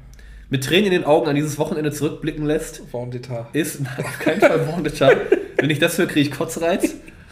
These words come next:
Speaker 1: Äh,
Speaker 2: Ferien in Algerien.
Speaker 1: Ferien in Algerien
Speaker 2: Nein!
Speaker 1: von Knorkator.
Speaker 2: Nicht dein, nicht dein
Speaker 1: Selbstverfrei-,
Speaker 2: Scheiß Ernst.
Speaker 1: selbstverfreilich.
Speaker 2: Oh.
Speaker 1: Ja. Kennen und lieben gelernt in diesem, äh, auf diesem Festival.
Speaker 2: Wie,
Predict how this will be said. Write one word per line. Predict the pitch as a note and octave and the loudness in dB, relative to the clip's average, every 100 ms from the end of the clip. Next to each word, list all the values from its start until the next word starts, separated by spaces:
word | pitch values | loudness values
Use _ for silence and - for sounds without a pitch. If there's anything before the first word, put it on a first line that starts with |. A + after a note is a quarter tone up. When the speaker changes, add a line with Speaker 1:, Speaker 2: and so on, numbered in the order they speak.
| - - | -20 -6
Speaker 1:
Äh, | |
Speaker 2:
Ferien | C#3 C#3+ D3 C#3+ G3+ F#3+ E3+ | 2 4 6 6 6 4 0
in | |
Algerien. | E3 D3+ C3 A#2 A#2 B2+ | -2 -2 -4 -6 -6 -4
Speaker 1:
Ferien | - F#3+ A3 | 2 4 4
in | G3+ | 2
Algerien | D3+ D#3+ F3+ F3+ | 0 -2 0 6
Speaker 2:
Nein! | G3+ B3 A#3+ A3 G#3+ | 8 8 8 6 4
Speaker 1:
von | |
Knorkator. | F3 D#3+ D#3+ D#3 D#3+ G#2+ | 2 0 2 2 2 -2
Speaker 2:
Nicht | - F#3+ | 0 0
dein, | E3+ | 0
nicht | E3 A#2+ | 0 -6
dein | - C#3 | -4 0
Speaker 1:
Selbstverfrei-, | C#3 C#3 D3 C#3+ | 0 -2 0 0
Speaker 2:
Scheiß | C#3 | 0
Ernst. | C3 B2+ | -2 -2
Speaker 1:
selbstverfreilich. | B2+ B2+ C3+ - C3 F#2+ - - - | 0 -2 -6 -10 -10 -12 -16 -20 -18
Speaker 2:
Oh. | - - - - - - | -14 -12 -14 -16 -16 -12
Speaker 1:
Ja. | G2+ - - | -10 -12 -16
Kennen | - F3 A3+ | -2 2 4
und | G3+ | 4
lieben | E3+ G3 | 4 2
gelernt | C#3 A2+ G#2+ A2 - - B2+ | 4 4 2 -2 -8 -14 -4
in | C3 B2+ | -2 0
diesem, | C3 C3+ C3+ C3+ C3 | 0 -2 -4 -2 -4
äh, | B2+ B2 B2 A#2+ A#2+ - - - - - - | -4 -2 -2 -2 -4 -8 -18 -20 -20 -20 -18
auf | - | -8
diesem | B2+ B2+ B2 A#2+ | -4 -2 -4 -6
Festival. | - - C#3 - F2 D#2 D#2+ - - - - - - - - - - - - - - - - - - - - - - - - - - - - - - - | -14 -10 -8 -8 -10 -10 -12 -16 -20 -20 -20 -20 -20 -20 -20 -18 -18 -18 -20 -20 -20 -20 -20 -20 -20 -20 -20 -20 -20 -20 -20 -20 -20 -20 -20 -20 -20 -6
Speaker 2:
Wie, | B2 B2+ | -2 -2